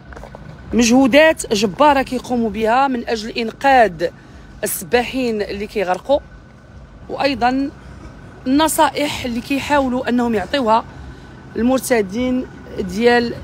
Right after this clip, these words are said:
هاد الشواطئ، واللي للأسف الشديد كاينين البعض منهم ما كيسمعوش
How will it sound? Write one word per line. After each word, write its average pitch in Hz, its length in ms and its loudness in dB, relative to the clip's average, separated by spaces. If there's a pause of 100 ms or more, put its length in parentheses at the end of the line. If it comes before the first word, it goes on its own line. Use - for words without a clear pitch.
(100)
هاد 208 360 2
الشواطئ، 170 580 -2 (1160)
واللي 302 360 6
للأسف 302 420 4
الشديد 233 760 2
كاينين 254 300 0
البعض 233 340 2
منهم 226 520 0 (600)
ما 247 100 0
كيسمعوش 214 840 -2